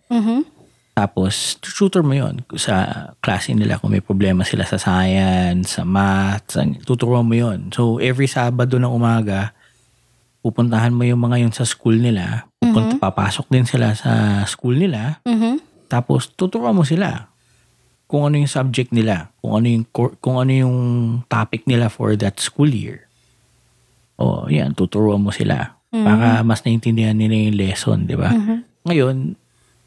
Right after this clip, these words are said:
Speaker 2: siniseryoso namin yun kasi nakikita namin yung mga scholar namin,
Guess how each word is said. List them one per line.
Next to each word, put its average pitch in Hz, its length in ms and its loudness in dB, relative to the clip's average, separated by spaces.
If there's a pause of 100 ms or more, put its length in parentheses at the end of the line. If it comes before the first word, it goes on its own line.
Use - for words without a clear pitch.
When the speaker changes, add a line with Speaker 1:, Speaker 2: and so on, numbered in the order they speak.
(120)
Speaker 2:
siniseryoso 156 720 0
namin 101 380 2
yun 104 180 2
kasi 127 600 0 (560)
nakikita 139 480 2
namin 107 340 0
yung 113 140 2
mga 120 240 2
scholar 117 400 0
namin, 95 480 0